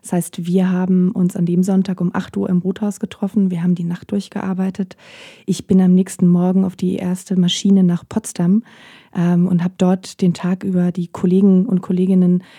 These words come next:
der A R D Doping-Redaktion begleiten dürfen, um am Abend wieder in Zürich zu sein, damit wir es schaffen, die drei Teile, die ursprünglich über eine ganze Woche, wir wollten eine Sportwoche machen bei der Republik, ähm, damit alle drei Teile,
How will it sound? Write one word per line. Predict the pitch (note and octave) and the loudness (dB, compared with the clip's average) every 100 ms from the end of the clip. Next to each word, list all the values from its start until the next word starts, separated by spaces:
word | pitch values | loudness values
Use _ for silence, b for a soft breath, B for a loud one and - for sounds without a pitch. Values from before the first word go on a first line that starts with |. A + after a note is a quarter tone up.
| B - | B -8
der | F3 | -4
A | F3 | -4
R | |
D | F3 F3 | -2 -2
Doping-Redaktion | F#3 G3+ G3+ G3+ G3 - G3+ | -2 0 0 -2 -4 0 0
begleiten | G3 F#3 F#3 G3+ | 0 -2 0 0
dürfen, | F#3+ F#3+ F#3+ G3+ | 0 0 0 2
um | F3+ | 4
am | F3+ | 2
Abend | F#3 F#3 G#3+ G3 G3 | 2 4 6 4 2
wieder | G3 F#3+ | 0 2
in | F#3 F3+ | 2 0
Zürich | - G#3 A3 | 0 0 0
zu | - | -2
sein, | F#3+ F#3+ G3 G#3 B B B | -2 2 0 -2 B B B
damit | - F3+ F#3+ | 2 2 2
wir | G3+ | -2
es | F3+ | -2
schaffen, | - G3+ A3+ G#3 | -4 0 4 2
die | G3+ E3+ | 2 -6
drei | F3+ F3 | -4 -4
Teile, | - F#3 G3+ G3+ | -2 0 2 2
die | F3+ | 0
ursprünglich | - G3+ - G#3 F#3 F#3 - | -2 -2 -2 0 0 0 -4
über | F#3 F#3 | -6 -4
eine | F3+ F3+ | 0 0
ganze | F3 G3 A3 F3+ | 2 0 0 -2
Woche, | A3+ F3 | -2 -2
wir | E3 | -6
wollten | E3 F#3+ F3+ | -4 -2 -2
eine | E3 | -2
Sportwoche | D#3 - A3 B3 E3+ E3 | -4 -2 -4 -2 -6 -4
machen | E3 D#3+ E3+ | -6 -4 -6
bei | E3+ | -6
der | E3 | -6
Republik, | F3+ - F3 F#3 - B B B B B | -8 -8 -6 -8 -8 B B B B B
ähm, | - F3+ F3+ F3+ | 0 4 4 4
damit | F3+ F3+ F#3+ | 2 2 2
alle | G3 G#3+ | 2 2
drei | G#3 F#3 | 0 -4
Teile, | F#3 F#3+ F#3 F#3 F3+ | -4 -4 -2 0 -2